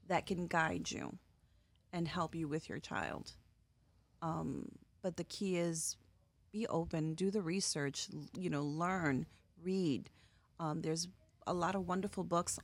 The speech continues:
on, on the religion, um, but I think the best possible, you know, thing that you can do is find that person, find that godparent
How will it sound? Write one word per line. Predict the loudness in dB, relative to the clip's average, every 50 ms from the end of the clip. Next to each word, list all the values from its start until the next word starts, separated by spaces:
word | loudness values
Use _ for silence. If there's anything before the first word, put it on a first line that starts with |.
| -2
on, | 0 2 4 4 4 2 0 0 -4 -6 -10 -10 -4 -2
on | 0 2 2 2
the | 2
religion, | 2 2 2 4 4 4 4 4 6 6 6 6 4 0 -6 -20 -20 -20 -20 _ _ -20 -20 _ -20 -10 -4
um, | -2 0 0 2 0 0 -2 -4 -6
but | -4 -2 -2 0 0 0
I | 0 0
think | 0 0 0 0 0 -2 -2 -2
the | -2 -2
best | -2 -2 0 2 2 4 4 4 2 2 2 0 0 -2 -4 -10 -18 -20 -20 _ -20 -20 -20 -20 -2
possible, | 2 2 4 4 2 0 0 2 0 0 0 -6 -16 -20 -20 -20 -20 -20 -20 -10 -4
you | 0 2
know, | 2 2
thing | 2 0 0 2 2
that | 2 2
you | 0 -2 0
can | 0 -2 0 0
do | 0 2
is | 2 2 0 -2
find | -2 2 2 4 4 6 4 4
that | 4 2 0 -2
person, | -4 0 0 2 2 2 2 0 0 0 -2 -2 -4 -8 -14 -20 -10 -4
find | 0 2 2 2
that | 2 0 0
godparent | 2 4 4 4 2 2 0 2 2 2 0